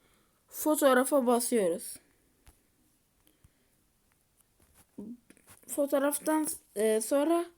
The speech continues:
burada düzenle var arkadaşlar. Şimdi yani şurada bak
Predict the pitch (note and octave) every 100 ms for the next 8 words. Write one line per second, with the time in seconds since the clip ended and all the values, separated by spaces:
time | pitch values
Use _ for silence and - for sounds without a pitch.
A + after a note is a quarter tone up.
0 | _ _ _ _ _ _ - A#3+ C#4+ A#3+
1 | G#3 B3 C4 C4+ A#3+ G3 F#3 G3+ F#3+ -
2 | A3+ C#4 E4 _ _ _ _ _ _ _
3 | _ _ _ - - C4+ B3 G#3 - _
4 | _ - A3+ B3 A3+ - - F4 C#4+ D4+
5 | F4+ B3 A3 -